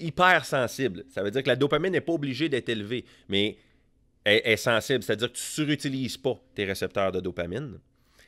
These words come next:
En ayant la sérotonine élevée, tu as un facteur confiance plus élevé, moins d'anxiété, donc un release de cortisol plus bas. Lorsque tu vas arriver à ta barre, tu vas te craquer,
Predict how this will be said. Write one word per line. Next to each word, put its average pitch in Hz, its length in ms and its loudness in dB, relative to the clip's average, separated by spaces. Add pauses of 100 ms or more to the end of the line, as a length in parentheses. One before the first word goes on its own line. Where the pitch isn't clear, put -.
(100)
En 170 200 4
ayant 170 240 4
la 170 100 4
sérotonine 127 540 2
élevée, 113 460 0 (180)
tu 113 60 2
as - 20 4
un 101 60 0
facteur 120 420 0
confiance 123 800 -6 (160)
plus 95 200 -6
élevé, 98 360 -2 (640)
moins 104 320 2
d'anxiété, 104 640 0 (220)
donc 101 260 4
un 104 160 2
release 110 360 -2
de 104 80 -2
cortisol 104 540 -2
plus 101 200 -10
bas. 87 160 -4 (880)
Lorsque 92 320 -2
tu - 100 -6
vas 110 100 6
arriver 113 220 4
à 180 80 4
ta 110 140 2
barre, 120 280 2
tu - 140 -10
vas 92 80 -4
te - 160 -12
craquer, 95 460 -2